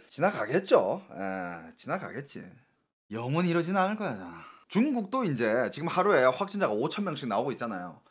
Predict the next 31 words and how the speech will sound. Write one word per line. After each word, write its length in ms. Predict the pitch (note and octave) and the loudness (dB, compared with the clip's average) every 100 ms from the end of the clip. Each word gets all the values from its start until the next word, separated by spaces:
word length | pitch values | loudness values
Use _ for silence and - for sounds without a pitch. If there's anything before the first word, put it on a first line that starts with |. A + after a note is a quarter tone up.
| _ | _
하루에 220 | - A3+ | -2 2
오천 400 | E3+ B2+ G3+ B3 | 4 4 0 0
명, 100 | G#3+ | -2
이거 160 | A2+ A#2 | -2 -4
솔직히 540 | - B2 A2+ - G#2+ F#2 | -8 -8 -10 -6 -6 -4
오천 360 | G2 E3+ - | -2 -2 0
명, 120 | G#3+ A2 | -2 -2
오만 360 | F#2 C3+ G#3 | -2 2 2
명 120 | F#3 | 2
되는 220 | A2 G#2 A2 | -2 -6 -8
거 80 | |
금방이에요. 460 | F#2+ D3+ A3+ C3 E2 - _ _ | -6 0 0 0 -8 -14 _ _
중국의 440 | - A3 G3 C3 | 2 4 4 -2
그 120 | A2+ B2+ | -2 -2
인구 280 | A2+ A#2 | -2 -2
밀집도를 540 | C3+ C3 C#3+ C#3 B2 C#3 | -2 -2 -4 -4 -4 -2
봐서는. 360 | G#2+ E2 E2+ D#2+ _ _ | -6 -8 -14 -20 _ _
근데 220 | G3 A3+ | -4 -4
중국이 300 | F#3+ A3+ G3+ | -2 -4 -2
하루에 240 | - G3 | -2 0
오만 360 | D#3 A2+ G3+ B3 | 0 4 8 8
명 120 | F3 | 8
되잖아요. 420 | B2 A#2 G#2+ C3+ F3+ | 0 0 0 -2 -4
그럼 180 | E3 A#2 | -6 -4
오만 320 | A2+ G#3 C#4 | 0 2 2
명이 160 | G#3 A#2+ | 0 -2
오십만 600 | G2+ D#3+ A3+ D4+ A3 B2 | -2 -2 -2 2 2 2
되는 200 | G2+ G#2+ | -4 -6
거 60 | |
또 100 | G3 | -6
금방이에요. 400 | A#3 G3+ D#3 E2 | -2 -2 -2 -6